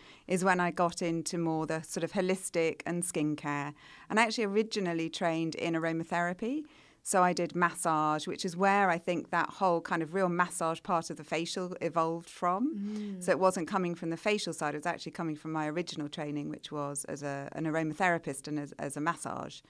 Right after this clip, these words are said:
Speaker 2: See.
Speaker 1: expert.
Speaker 2: That does make a lot of sense, actually, just having experienced the treatment now several, several times.
Speaker 1: Yes.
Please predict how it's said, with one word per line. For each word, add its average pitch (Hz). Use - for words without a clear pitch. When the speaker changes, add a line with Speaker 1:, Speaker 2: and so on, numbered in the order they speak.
Speaker 2:
See. -
Speaker 1:
expert. 147
Speaker 2:
That 294
does 427
make 370
a -
lot 262
of 226
sense, 233
actually, 175
just 233
having 220
experienced 190
the 190
treatment 185
now 175
several, 180
several 170
times. 180
Speaker 1:
Yes. 180